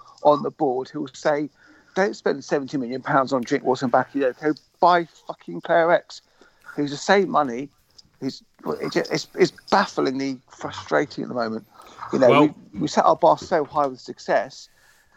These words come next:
Speaker 1: and we've shot ourselves in the foot so many times. We could have, we could have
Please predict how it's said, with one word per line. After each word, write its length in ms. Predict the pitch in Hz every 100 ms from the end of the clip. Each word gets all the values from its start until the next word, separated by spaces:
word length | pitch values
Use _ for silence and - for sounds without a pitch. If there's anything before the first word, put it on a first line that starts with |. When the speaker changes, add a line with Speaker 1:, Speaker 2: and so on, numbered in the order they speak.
| _ _
Speaker 1:
and 320 | - 147 165 -
we've 180 | 151 151
shot 200 | - 208
ourselves 260 | 156 175 147
in 80 |
the 60 | 151
foot 320 | - 185 -
so 260 | - - 156
many 220 | 147 151
times. 440 | - 175 127 110
We 120 | - 147
could 140 | 233
have, 120 | 180 - _ -
we 100 | 160
could 160 | -
have 100 | 160